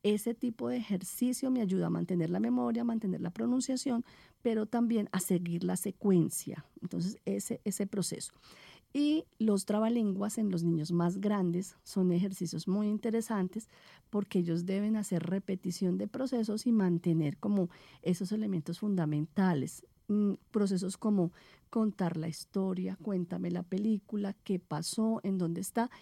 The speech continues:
y hacer procesos de interacción son fundamentales. Entonces, allí en casa hay muchos elementos particulares para poderlo trabajar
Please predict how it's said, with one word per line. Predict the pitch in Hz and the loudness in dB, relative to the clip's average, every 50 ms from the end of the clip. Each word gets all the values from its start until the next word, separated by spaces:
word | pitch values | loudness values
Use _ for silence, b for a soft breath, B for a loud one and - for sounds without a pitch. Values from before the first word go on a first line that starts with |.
| B B B B | B B B B
y | - 254 | -4 -4
hacer | 269 - 247 208 | -2 -2 -2 -4
procesos | - 214 208 214 202 214 208 202 196 | -2 -4 -2 -2 -2 -2 -4 -2 -2
de | 202 | 0
interacción | 214 208 - 202 185 170 165 - - 233 254 269 285 - | -2 0 0 0 -2 -2 -2 -2 -2 -2 0 0 0 -2
son | - - - 190 | -4 -2 0 0
fundamentales. | 175 208 190 190 185 185 180 170 170 170 160 156 165 - | 2 2 0 0 2 2 2 0 0 -2 -4 -4 -4 -2
Entonces, | 185 190 185 220 220 208 226 233 240 | -2 -2 0 0 0 0 0 0 0
allí | 240 208 202 180 | 0 2 2 2
en | 185 185 | 2 2
casa | - 220 208 202 202 220 220 B B B B B B B - | 0 0 0 0 0 -2 -6 B B B B B B B -4
hay | - 202 | 0 2
muchos | 208 208 202 - - 202 - | 4 4 2 2 -2 -2 0
elementos | 220 220 208 190 175 160 - - 185 - - | 0 2 4 4 4 2 2 0 -2 -2 -4
particulares | - _ - 214 208 208 - 240 220 - 247 240 226 196 185 190 - - | -8 _ 0 0 0 0 -2 -4 -2 0 0 2 2 2 2 0 -2 -2
para | 202 196 185 | -2 -2 -2
poderlo | 175 - 175 160 156 170 170 185 | -2 0 0 0 2 0 0 -2
trabajar | - 220 233 247 247 233 240 220 220 | -2 0 0 0 2 2 2 0 0